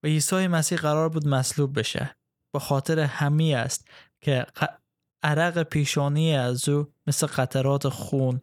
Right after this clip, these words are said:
بر روی زمین می‌چکید. چون قرار بود بار گناه تمام انسانها را به دوش خود بکشه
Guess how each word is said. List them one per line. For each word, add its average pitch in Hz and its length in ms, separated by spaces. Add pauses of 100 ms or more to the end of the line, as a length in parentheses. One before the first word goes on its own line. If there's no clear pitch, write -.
(100)
بر 123 140
روی 123 220
زمین 117 360
می‌چکید. - 560 (680)
چون 156 180
قرار 143 460
بود 123 360 (360)
بار 151 300
گناه 147 500
تمام 139 680 (380)
انسانها 135 580
را 131 100
به 123 120
دوش 127 300
خود - 320
بکشه 120 520